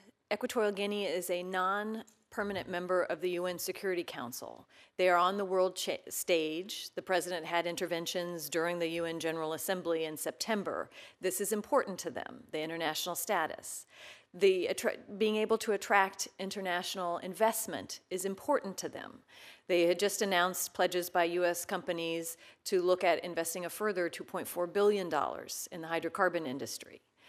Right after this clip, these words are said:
The fact that doing business in Equatorial Guinea is so difficult, the fact that there are human rights abuses that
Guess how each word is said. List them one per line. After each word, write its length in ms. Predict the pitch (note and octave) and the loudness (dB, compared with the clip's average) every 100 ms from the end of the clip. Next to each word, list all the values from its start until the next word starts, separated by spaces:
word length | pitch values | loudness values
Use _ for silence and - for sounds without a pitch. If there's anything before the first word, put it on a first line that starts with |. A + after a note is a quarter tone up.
| - - - _ - | -20 -20 -20 _ -4
The 80 | |
fact 300 | F3 A3 A#3+ A#3+ | 6 8 8 4
that 140 | F#3+ | 2
doing 240 | G#3 G3+ | 2 0
business 600 | E3 A3 G#3+ F#3+ C#3+ - - | 8 8 8 2 0 -4 -4
in 120 | E3+ | -6
Equatorial 460 | D3 E3 E3 D3 | -6 -6 -2 0
Guinea 420 | C#3+ D#3 D3+ D3+ - | -2 -4 -6 -8 0
is 180 | G#3 G3+ | 2 2
so 160 | G3+ | 0
difficult, 720 | F3 D3+ - - - - - - - _ | 0 -2 -4 -8 -10 -12 -12 -14 -18 _
the 80 | F3 | 2
fact 240 | G#3 G3 | 6 6
that 160 | G#3+ G3 | 4 4
there 220 | F#3+ - | 4 8
are 260 | F#3 A3 A3 | 10 10 8
human 280 | G#3+ F3 | 2 -4
rights 360 | D#3+ D3+ - - F3 | -2 -2 -2 -6 -8
abuses 760 | C#3+ D#3 D3 - D3 D3 D3 - - - | -6 -6 -4 -2 -2 -2 -6 -10 -20 2
that 420 | E3 D#3+ D#3 - | 4 4 2 -4